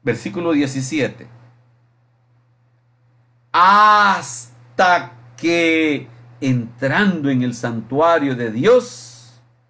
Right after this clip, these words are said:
comprendí el fin de ellos. No fue porque Asaf le empezaba a ir bien.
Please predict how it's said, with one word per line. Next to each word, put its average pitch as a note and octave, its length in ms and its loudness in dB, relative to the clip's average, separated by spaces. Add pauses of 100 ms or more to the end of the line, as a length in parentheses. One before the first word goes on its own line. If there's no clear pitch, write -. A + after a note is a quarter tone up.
(280)
comprendí B2 760 -2 (260)
el G#2+ 160 -2
fin G#2 440 -6 (260)
de G2+ 340 -6
ellos. - 480 -16 (3500)
No B3 360 4
fue D4+ 380 2
porque A#3+ 360 2
Asaf A3+ 560 2 (460)
le G#3+ 140 2
empezaba G#3+ 540 2
a G#3+ 40 2
ir G#3 220 -2
bien. G3 500 0